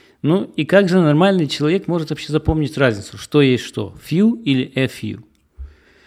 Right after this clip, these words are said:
И вот, э, я слышал недавно песню Синатры. Самое интересное, я когда слышал эту песню, я подумал, надо будет вам в подкасте рассказать и проиллюстрировать,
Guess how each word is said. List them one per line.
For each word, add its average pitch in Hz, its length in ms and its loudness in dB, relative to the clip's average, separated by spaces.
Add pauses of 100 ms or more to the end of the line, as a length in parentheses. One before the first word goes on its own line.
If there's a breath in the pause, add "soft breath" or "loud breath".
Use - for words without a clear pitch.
(300 soft breath)
И 143 260 0
вот, 175 320 0
э, 156 220 0
я 165 220 2
слышал 156 400 -2
недавно 143 400 0
песню 196 460 -2 (320)
Синатры. 131 540 -2 (140)
Самое 190 280 0
интересное, 185 520 0 (600 loud breath)
я 165 200 0
когда 160 200 -2
слышал 147 300 0
эту 131 160 0
песню, 208 380 2
я 143 120 2
подумал, 135 400 2
надо 165 280 0
будет 156 220 -4
вам 143 140 -2
в - 60 -8
подкасте - 480 -2
рассказать 135 540 -2
и 131 40 -2
проиллюстрировать, 131 1000 0